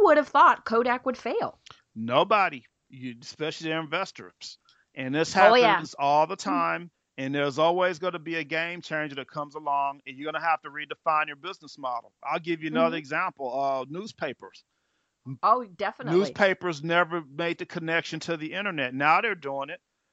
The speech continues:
Speaker 2: So
Speaker 1: Mm-hmm.
Speaker 2: they, they kept thinking they're gonna make money when people keep subscriptions. Now people can look, get their iPads and read the, uh, newspaper or per-, periodicals on their, uh,
Speaker 1: Mm-hmm.
Speaker 2: tablet or iPad. Well,
Speaker 1: Right.
Speaker 2: why didn't you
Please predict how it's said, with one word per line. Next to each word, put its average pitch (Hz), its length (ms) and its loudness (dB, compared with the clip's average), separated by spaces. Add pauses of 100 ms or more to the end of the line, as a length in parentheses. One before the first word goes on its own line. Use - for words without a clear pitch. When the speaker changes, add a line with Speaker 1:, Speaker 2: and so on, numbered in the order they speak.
(160)
Speaker 2:
So 165 340 4
Speaker 1:
Mm-hmm. 233 240 -8
Speaker 2:
they, 170 240 0
they 165 180 -10
kept 175 320 -6
thinking 165 300 -6
they're 160 120 -4
gonna 156 180 -4
make 156 300 -6
money 165 460 -6
when 143 160 -10
people 156 360 -10
keep - 260 -14
subscriptions. 156 800 -8
Now 165 280 4
people 170 240 -6
can 151 140 0
look, 156 220 0
get 160 160 -2
their 147 120 2
iPads 156 640 0
and 147 80 -8
read 151 260 -8
the, 147 200 -10
uh, 139 120 -2
newspaper 160 640 -8
or 131 200 0
per-, 165 200 -4
periodicals 165 680 -4
on 143 200 0
their, 135 180 -4
uh, 123 40 -6 (240)
Speaker 1:
Mm-hmm. - 420 -20 (120)
Speaker 2:
tablet 165 340 2
or 143 60 -4
iPad. 147 500 -10 (500)
Well, 170 320 0
Speaker 1:
Right. 165 200 -8 (360)
Speaker 2:
why 170 240 -2
didn't 196 240 -8
you 196 100 -14